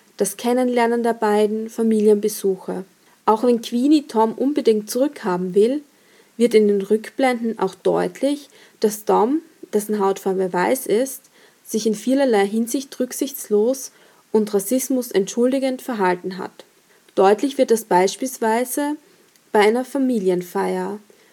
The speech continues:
wo Queenie den Raum verlässt, weil Toms Onkel das N-Wort verwendet hat. Queenie reflektiert das dann folgendermaßen:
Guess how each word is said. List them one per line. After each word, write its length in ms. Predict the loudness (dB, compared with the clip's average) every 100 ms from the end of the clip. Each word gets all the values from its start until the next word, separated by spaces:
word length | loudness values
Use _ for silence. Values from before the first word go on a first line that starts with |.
| _ _
wo 140 | -2 0
Queenie 380 | 0 0 0 4
den 160 | 2
Raum 320 | 2 0 0
verlässt, 600 | -2 -2 -2 -2 -6 -10 -2
weil 180 | -2 -4 -6
Toms 420 | -4 -2 -6 -6
Onkel 520 | -4 -4 -6 -6 -6
das 180 | -2 -4
N-Wort 480 | 2 2 2 -2 -4
verwendet 540 | -6 -4 -4 -6 -8
hat. 140 | -10 -10 -14 _ _ _ _ -20 _ _ _ _ -12
Queenie 380 | -2 0 2
reflektiert 720 | 2 -2 0 -2 2 2 4 2
das 160 | 0
dann 280 | -2 -4 -4
folgendermaßen: 1120 | -6 -2 0 0 0 -2 -4 -6 -8 -12 -12